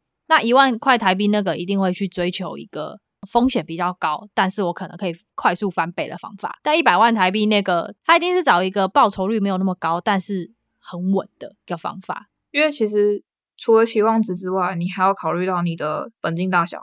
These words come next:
Speaker 2: 然后另外一个加进来的参数就是你的
Speaker 1: 成本回收的速度吧。
Speaker 2: 对，那这个东西就是看，看你的本金大小，你会去考虑这个东西。
Speaker 1: 对啊，像我们刚刚在开录之前就有跟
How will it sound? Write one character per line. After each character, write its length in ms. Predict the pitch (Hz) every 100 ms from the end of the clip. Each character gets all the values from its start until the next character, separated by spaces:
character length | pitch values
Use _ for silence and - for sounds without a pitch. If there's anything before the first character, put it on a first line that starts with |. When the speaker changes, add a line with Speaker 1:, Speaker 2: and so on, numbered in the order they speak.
| 220
Speaker 2:
然 140 | 180
后 140 | 175 175 _ _ _
另 160 | 220 220
外 160 | 208 196
一 40 |
个 100 | 170
加 240 | 170 170 180 175
进 140 | 185
来 160 | 151 147
的 80 |
参 240 | 165 165 165
数 140 | 175
就 120 | 165
是 180 | 160 151
你 200 | 143 170
的 360 | 175 147 104 - -
Speaker 1:
成 140 | - 196
本 160 | 185
回 160 | 170 170
收 260 | - 180
的 140 | 180 170
速 220 | - 165
度 160 | 165 151
吧。 140 | - _ -
Speaker 2:
对， 220 | 180 - _ _
那 100 | 208
这 60 | 208
个 100 | 196
东 140 | 190
西 80 | 185
就 100 | 180
是 220 | 180 165 175
看， 180 | - -
看 220 | - 196 175
你 120 | 160
的 100 | 147
本 160 | 151 160
金 120 | 170
大 120 | 165
小， 180 | 175 - 202
你 80 | 170
会 100 | 180
去 60 |
考 140 | 175 143
虑 100 | 131
这 80 | 139
个 60 |
东 100 | - 220
西。 120 | - -
Speaker 1:
对 120 | 185
啊， 140 | 135 - _
像 160 | - 277
我 60 |
们 60 | 196
刚 120 | 208
刚 100 | 214
在 100 | 214
开 180 | - 202
录 140 | 202
之 120 | 196
前 200 | 196 160
就 100 | 175
有 100 | 175
跟 160 | 165